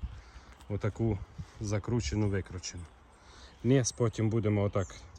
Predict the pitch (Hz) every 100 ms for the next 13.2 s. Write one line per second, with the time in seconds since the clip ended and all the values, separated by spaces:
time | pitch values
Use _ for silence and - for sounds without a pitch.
0 | - 120 101 - 113 104 113 117 143 147
1 | 143 135 - - - - - - - -
2 | - 110 120 143 143 135 131 123 107 -
3 | 110 98 104 - 101 98 107 101 101 95
4 | 95 90 87 - 90 - - - 139 117
5 | 104 101 95 92 - - - - 87 -
6 | - - - - - - - - 92 95
7 | 92 95 - 107 98 - 92 - - -
8 | - - - - - - - - - 95
9 | 98 98 - - - - 107 95 98 95
10 | 90 92 95 82 - - - - - -
11 | - - - - - - - - 208 151
12 | - 117 - 117 107 107 104 120 123 117
13 | - 101